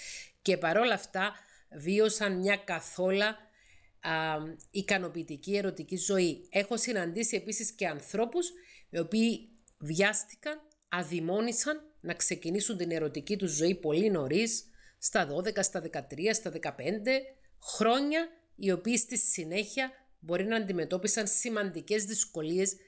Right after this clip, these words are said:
στην ερωτική τους ζωή. Η πρώιμη έναρξη ερωτικής ζωής δεν είναι καμιά μαγκιά. Το να ξεκινήσει κάποιος να κάνει ερωτικές σχέσεις από πολύ νωρίς,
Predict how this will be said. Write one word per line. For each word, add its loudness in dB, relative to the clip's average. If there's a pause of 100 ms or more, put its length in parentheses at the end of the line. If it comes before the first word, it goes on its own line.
(140)
στην 0
ερωτική -2
τους -8
ζωή. -4 (420)
Η 2
πρώιμη 2
έναρξη 0
ερωτικής -4
ζωής 2 (260)
δεν 0
είναι -2
καμιά -4
μαγκιά. -6 (540)
Το 4
να 2
ξεκινήσει 0
κάποιος -2
να -8
κάνει -2
ερωτικές -4
σχέσεις 2
από -8
πολύ -2
νωρίς, 2